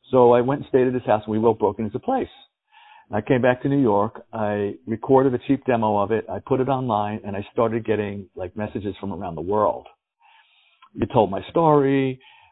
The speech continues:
Uh, I feel exactly the same way. I identify." Now I'm like, "Okay, what the hell's going on here?" So I wrote a second song. Then I wrote a third, and me and Richie wrote a couple. This, when I had enough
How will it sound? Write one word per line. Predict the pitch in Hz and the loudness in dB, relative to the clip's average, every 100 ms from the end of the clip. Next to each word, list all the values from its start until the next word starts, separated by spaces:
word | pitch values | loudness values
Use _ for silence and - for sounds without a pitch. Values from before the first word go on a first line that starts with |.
| - | -10
Uh, | 113 107 | -6 -2
I | 101 110 - | -2 -2 2
feel | 131 | 2
exactly | 110 131 117 117 | 2 4 4 4
the | 101 98 | -2 -4
same | 98 107 | -6 -4
way. | 139 139 131 131 131 - | -2 -2 -2 -4 -6 -8
I | 98 | -6
identify." | 98 104 135 135 - 123 - _ _ _ _ | -6 -2 -2 -4 -2 -4 -6 _ _ _ _
Now | 110 117 123 123 | -2 4 6 6
I'm | 113 104 | 6 4
like, | 101 98 - | -2 -2 -6
"Okay, | 110 - 76 90 - | -6 -4 -6 -6 -12
what | 104 117 123 | -4 -2 0
the | 113 | 2
hell's | 101 98 | 2 0
going | 98 98 | -6 -6
on | 92 98 | -4 -6
here?" | 78 76 - _ _ _ _ - | -8 -12 -16 _ _ _ _ 4
So | 117 | 6
I | |
wrote | 117 120 | 6 6
a | 113 - | 4 2
second | 175 110 - | 0 -2 -6
song. | 73 65 - | -10 -10 -8
Then | 110 | -6
I | 113 | -2
wrote | 123 | 0
a | 127 | -2
third, | - 156 120 98 | 4 6 6 2
and | 104 | -2
me | 113 | -2
and | 117 | -2
Richie | 143 143 | -2 -2
wrote | 107 85 | -2 -2
a | |
couple. | - - - | -4 -4 -4
This, | 123 117 _ _ _ _ _ _ - | -8 -8 _ _ _ _ _ _ -2
when | 127 | 4
I | 139 | 6
had | 165 196 | 6 6
enough | 190 170 | 6 2